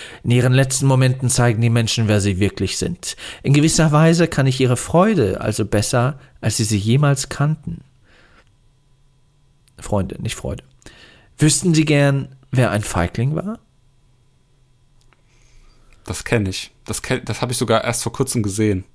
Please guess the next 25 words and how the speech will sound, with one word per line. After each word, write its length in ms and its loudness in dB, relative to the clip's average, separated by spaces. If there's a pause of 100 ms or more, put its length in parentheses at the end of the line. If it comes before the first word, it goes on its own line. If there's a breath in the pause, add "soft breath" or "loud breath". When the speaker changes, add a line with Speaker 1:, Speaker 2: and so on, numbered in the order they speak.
(320)
Speaker 2:
Aber 120 -6
ich 120 -10
komm 160 -4
nicht 220 -12
drauf. 300 -10 (1300)
Speaker 1:
Ja, 320 -2
also 260 -4
wenn 80 0
du 80 2
es 100 0
vor 140 0
kurzem 180 2
Speaker 2:
Das 80 -2
hab 80 4
ich 60 2
Speaker 1:
gesehen 180 4
hast 140 -2
und 80 -4
kennst, 420 0
dann 100 0
müsstest 300 -4
du 60 2
eigentlich 260 -4
drauf 260 -12
kommen. 160 -12